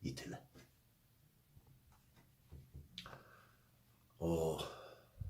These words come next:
skutkach brania środków dopingujących trzeba mówić. E, ja nie przeczę temu.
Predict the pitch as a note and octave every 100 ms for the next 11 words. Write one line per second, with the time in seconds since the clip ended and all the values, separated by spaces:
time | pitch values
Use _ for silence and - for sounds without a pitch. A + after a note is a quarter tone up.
0 | - - - - B2 - - - - -
1 | - - - - - - - - - C#2+
2 | D#2+ F2+ - - F2 D#2+ D#2 E2+ D#2 D2+
3 | B1 - - C#2 - - - - - -
4 | C3+ C#3+ - D#3 - - B2 - - -
5 | - - - - - - - - - -
6 | - - B2 B2 - - - B2+ - -
7 | - - - - - D#2 D#2 E2+ E2+ F2
8 | - - C2+ - C2 - -